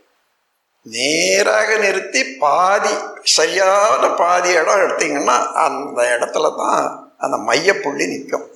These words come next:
அதான் கருமையம். அதே போல மனிதனுக்கும் உச்சந்தலையிலேருந்து உள்ளங்கால் வரையில அளந்து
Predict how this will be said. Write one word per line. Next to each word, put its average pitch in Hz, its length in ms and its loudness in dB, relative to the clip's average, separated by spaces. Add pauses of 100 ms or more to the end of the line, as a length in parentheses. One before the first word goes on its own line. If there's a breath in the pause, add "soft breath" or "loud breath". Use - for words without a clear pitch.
(100)
அதான் 123 440 0
கருமையம். - 720 -6 (480 soft breath)
அதே 226 380 2
போல 254 260 2
மனிதனுக்கும் 190 920 -2 (840)
உச்சந்தலையிலேருந்து 135 800 0
உள்ளங்கால் 131 640 2
வரையில 127 460 0
அளந்து 131 720 -2